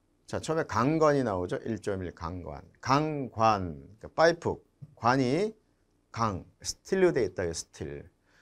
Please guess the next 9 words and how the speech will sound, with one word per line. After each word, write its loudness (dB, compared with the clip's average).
스틸로 -2
만들어진 -6
관이다. -4
이 -8
소리죠. -10
그래서 -16
스틸 -8
파이프라는 -6
건데, -2